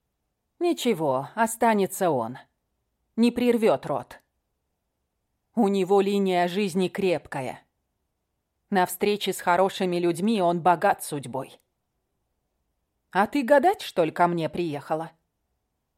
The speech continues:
Цыганка зорко глянула Кате в глаза и усмехнулась. Ты же не веришь нам.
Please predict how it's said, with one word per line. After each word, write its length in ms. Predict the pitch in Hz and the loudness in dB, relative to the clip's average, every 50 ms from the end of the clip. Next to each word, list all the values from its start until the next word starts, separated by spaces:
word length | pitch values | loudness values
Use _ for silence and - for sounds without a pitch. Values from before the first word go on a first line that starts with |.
| _ _ _ _ _ _ _ _ _ _ _ _ _ - | _ _ _ _ _ _ _ _ _ _ _ _ _ -18
Цыганка 560 | - - 175 151 160 160 160 156 - 165 156 | -12 -10 -8 -2 -2 -2 -2 -2 -4 -6 -6
зорко 400 | 139 156 180 190 190 - - 165 | -2 0 0 0 0 0 -2 -4
глянула 520 | 143 170 170 170 180 175 180 170 165 165 160 | -4 -2 0 2 2 2 2 2 0 -2 -2
Кате 360 | - - 170 170 - - 160 | -2 0 -2 -2 -2 -4 -8
в 80 | 151 | -6
глаза 400 | 151 160 156 156 151 143 185 202 | -4 0 0 0 0 2 0 0
и 160 | 214 - 202 208 | 0 0 -2 -4
усмехнулась. 920 | 202 196 - - 208 208 - - 226 226 208 160 123 92 - - - - _ _ _ _ _ _ _ _ _ _ _ _ _ _ _ _ _ _ _ _ _ _ _ _ _ _ _ | -4 -2 -2 -2 -4 -2 -2 0 0 0 0 0 -4 -6 -12 -14 -18 -20 _ _ _ _ _ _ _ _ _ _ _ _ _ _ _ _ _ _ _ _ _ _ _ _ _ _ _
Ты 200 | - 311 320 302 | -2 0 0 0
же 160 | 240 269 254 | 2 2 2
не 200 | 240 226 214 202 | 4 4 4 2
веришь 560 | 190 196 220 202 175 147 120 120 117 - - - | 2 2 2 4 4 2 2 -2 -8 -10 -12 -12
нам. 300 | 139 127 117 101 107 | -10 -8 -8 -10 -12